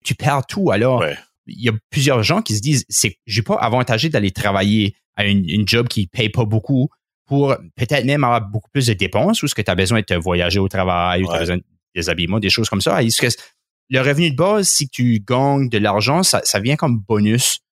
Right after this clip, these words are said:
Speaker 1: euh, jusqu'à un tel point. Habituellement, là, c'est, c'est toujours, il y a, il y a plusieurs modèles. Mais je trouve que ça, c'est un côté intéressant du revenu de base. Puis, c'est, c'est quoi ce qui serait comme les, les plus grosses difficultés à surmonter pour implémenter un revenu de base aujourd'hui ?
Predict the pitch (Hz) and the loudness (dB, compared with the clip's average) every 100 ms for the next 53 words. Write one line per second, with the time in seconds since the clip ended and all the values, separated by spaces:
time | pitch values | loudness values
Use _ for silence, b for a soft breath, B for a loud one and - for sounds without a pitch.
0 | _ 98 95 90 87 95 110 - 98 - | _ -2 0 2 0 0 0 0 0 0
1 | 95 - 147 147 95 101 107 95 101 139 | -2 0 0 0 -2 -4 -2 2 2 2
2 | 156 147 - - 95 - 107 101 107 98 | 2 0 -2 -4 -8 -6 -4 0 0 0
3 | 82 87 87 95 92 82 87 151 165 _ | 0 -2 -4 -2 -2 -2 -2 -2 -2 _
4 | _ 101 107 92 - _ - 117 160 175 | _ -2 0 0 -6 _ -6 -2 2 2
5 | 151 127 185 165 107 - 120 147 - 113 | 0 0 0 0 0 -2 -2 -2 -4 -4
6 | 110 113 120 202 165 95 90 95 85 82 | -2 -2 -2 0 0 0 -2 -2 -4 -4
7 | 85 78 - - 101 95 - _ _ _ | -4 -4 -8 -8 -2 -4 -4 _ _ _
8 | - - - 160 - 240 - 160 117 - | -2 -2 2 0 0 0 2 2 4 4
9 | 131 135 156 117 104 - 90 - - 131 | 2 2 2 2 0 -2 -10 -8 -2 0
10 | 135 135 123 - 139 139 131 131 120 156 | 2 2 0 -4 -2 -2 0 -2 0 0
11 | 82 - - 113 107 104 - 170 82 - | 0 0 0 2 2 0 0 -4 -6 -6
12 | 101 92 90 90 85 101 87 90 87 87 | -6 -2 -2 -2 -4 -4 -2 -2 -2 -4
13 | 82 90 90 82 82 80 90 | -4 -2 -2 -2 -6 -6 -6